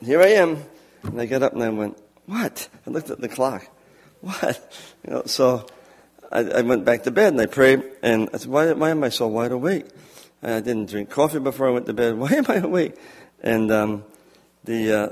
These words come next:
the Lord said to my heart, and, uh, you hear the Lord in your heart, and he said, uh, the, uh, the,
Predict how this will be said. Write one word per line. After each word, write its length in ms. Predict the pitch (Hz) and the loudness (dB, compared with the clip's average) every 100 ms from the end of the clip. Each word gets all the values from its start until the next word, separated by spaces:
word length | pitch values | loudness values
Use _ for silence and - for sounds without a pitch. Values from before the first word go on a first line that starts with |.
| - | -6
the 80 | |
Lord 260 | 104 120 107 | -4 -4 -4
said 320 | - 120 95 | -2 -2 -2
to 100 | 110 | -6
my 160 | 104 98 | -4 -4
heart, 480 | 95 135 110 92 - | 0 0 0 -2 -8
and, 240 | 101 101 | -10 -8
uh, 80 | 104 | -6
you 220 | 101 101 | -6 -8
hear 380 | 98 - 120 117 | -10 -8 -2 0
the 160 | 101 - | 0 -4
Lord 240 | 98 101 | -4 -6
in 60 | 95 | -6
your 100 | 92 | -8
heart, 280 | 92 92 - | -8 -8 -10
and 140 | 98 | -10
he 80 | 98 | -10
said, 320 | 92 113 98 90 - - - - - | -6 -4 -4 -8 -20 -20 -20 -20 -10
uh, 300 | 110 104 104 - - | -6 -4 -6 -10 -16
the, 340 | 101 113 110 | -8 -4 -2
uh, 180 | 107 110 - _ _ | -2 -4 -10 _ _
the, 100 | - | -14